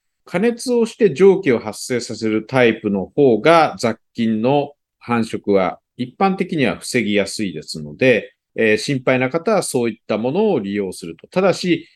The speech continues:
電気代が高かったりとか、そんなに大量の水を一気に入れられないというデメリットがありますから、何より一番やはり確実なのは、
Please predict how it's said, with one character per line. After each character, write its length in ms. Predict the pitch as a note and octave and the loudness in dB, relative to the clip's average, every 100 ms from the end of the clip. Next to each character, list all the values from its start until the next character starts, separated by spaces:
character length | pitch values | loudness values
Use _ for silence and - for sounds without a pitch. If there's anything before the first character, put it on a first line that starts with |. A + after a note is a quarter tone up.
| _ - | _ 0
電 200 | D3 D3 | 2 2
気 120 | D3+ | 0
代 180 | D3 C#3 | 2 2
が 120 | C#3 | 0
高 260 | C3 B2+ D#3 | -4 -8 -6
か 80 | |
っ 100 | A#2 _ | -6 _
た 80 | G#2 | -2
り 160 | F2 - | -2 -8
と 100 | - | -12
か、 240 | E2 - | -12 -12
そ 160 | - D3+ | -4 -2
ん 60 | D3+ | 0
な 80 | |
に 120 | D3 C#3 | -2 0
大 220 | C3 C#3 | 2 4
量 140 | C#3 | 4
の 100 | C3 | 4
水 240 | B2+ A#2 B2 | 0 0 -2
を 80 | |
一 120 | B2 B2 | -2 -4
気 140 | A#2 | -4
に 100 | G2+ | -2
入 120 | G#2 | -2
れ 120 | A#2 | 0
ら 140 | B2+ B2+ | 0 0
れ 80 | B2+ | -2
な 160 | D3+ | -2
い 120 | G3 | -2
と 80 | G3+ | -2
い 260 | A#2+ G#2+ F2+ | -2 -2 -4
う 60 | - _ - | -10 _ -2
デ 100 | A#2+ | 0
メ 140 | D3 | 2
リ 100 | C#3 | -2
ッ 40 | - | -4
ト 100 | G#2 | -2
が 120 | F#2 | 0
あ 60 | G2+ | -2
り 140 | G#2+ | -2
ま 120 | G#2 | -6
す 140 | G2+ - | -8 -12
か 140 | D2 | -6
ら、 360 | F#2 A2 F#2 - _ _ _ G#3+ | -2 0 -2 -10 _ _ _ 0
何 160 | A#3+ | 2
よ 80 | B3 | 2
り 140 | G3+ D#3+ | 2 -4
一 180 | - | -6
番 360 | F#3+ F#3 F3+ F#3 - | -2 -2 -2 -8 -6
や 100 | D3+ | -2
は 80 | D#3 | 0
り 140 | A#2+ | -2
確 260 | - - C#3 | -8 -6 -4
実 300 | C3+ C3 D3 | -4 -6 -2
な 120 | D#3+ | 0
の 180 | C#3 A#2+ | 2 2
は、 300 | F#3 F#3+ | 2 2